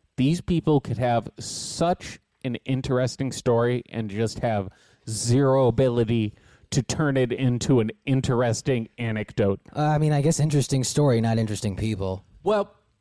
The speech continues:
Speaker 1: if, let's, let's, uh, play a pretend game here.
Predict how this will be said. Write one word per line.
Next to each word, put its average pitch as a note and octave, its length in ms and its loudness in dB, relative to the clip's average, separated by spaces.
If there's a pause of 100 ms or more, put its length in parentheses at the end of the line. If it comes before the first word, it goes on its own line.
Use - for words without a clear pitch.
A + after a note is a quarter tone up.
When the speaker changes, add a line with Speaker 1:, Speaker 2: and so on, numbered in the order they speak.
(160)
Speaker 1:
if, - 520 -2 (320)
let's, G#3 420 -4
let's, G#3 320 -4
uh, D3+ 200 0
play D3+ 480 2
a A2+ 280 0
pretend C#3+ 600 -4
game A#2+ 260 -2
here. G2 260 -6